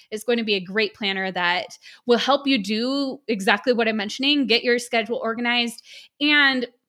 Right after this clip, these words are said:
the great thing about it is most teacher planners are really focused on just like, the planning. But in this one, you're also going to be able to set goals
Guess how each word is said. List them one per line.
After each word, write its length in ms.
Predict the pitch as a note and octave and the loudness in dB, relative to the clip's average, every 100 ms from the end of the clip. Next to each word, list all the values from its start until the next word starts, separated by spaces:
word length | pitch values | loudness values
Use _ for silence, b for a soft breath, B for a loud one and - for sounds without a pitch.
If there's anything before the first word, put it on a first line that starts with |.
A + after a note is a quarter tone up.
| _ _ | _ _
the 140 | G3+ B3+ | -4 -4
great 400 | F#3+ G#3+ D4 - | -2 -2 -2 -2
thing 100 | C#4 | -4
about 220 | G#3+ G3 | -2 -2
it 100 | F#3+ | -2
is 140 | F#3+ | -4
most 280 | A3 C#4+ D#4 | -4 -4 -6
teacher 260 | - C#4 B3+ | -8 -6 -4
planners 380 | B3 G#3 G3+ - | -2 -2 -4 -6
are 100 | G#3+ | -8
really 280 | G#3 A#3+ | -4 -4
focused 480 | A#3 G#3+ G3+ G3+ - - | -4 -6 -8 -10 -12 -16
on 300 | G3 F#3+ F#3+ - | -10 -8 -10 -14
just 720 | - - B3+ B3 - - - B B B - | -8 0 0 0 -6 -18 -20 B B B -4
like, 280 | A3 G3+ - | -2 -2 -6
the 80 | |
planning. 560 | G#3+ G#3 F3+ G#3 D#4 D#4+ B B B | -6 -4 -4 0 0 -2 B B B
But 120 | B3+ | -2
in 260 | A#3 A3 F3+ | 0 -2 0
this 320 | B3 D#4+ - | 0 0 -2
one, 340 | A#3 G3+ F#3 F#3+ B B _ | -2 0 -2 -6 B B _
you're 200 | A#3+ - | -6 -4
also 340 | G#3+ B3 A#3+ B3+ | -4 -4 -2 -4
going 260 | A#3 A3+ G#3+ | -2 -4 -4
to 100 | A3+ | -4
be 120 | A3 | -4
able 220 | G3+ G3 | -2 -6
to 380 | - A#3 G#3 G3 | -8 -6 -6 -8
set 480 | G3+ - B3+ B3+ G#3+ | -12 -6 -6 -6 -2
goals 540 | A#3+ C4+ G#3 E3 F#3 | 2 2 0 -4 -10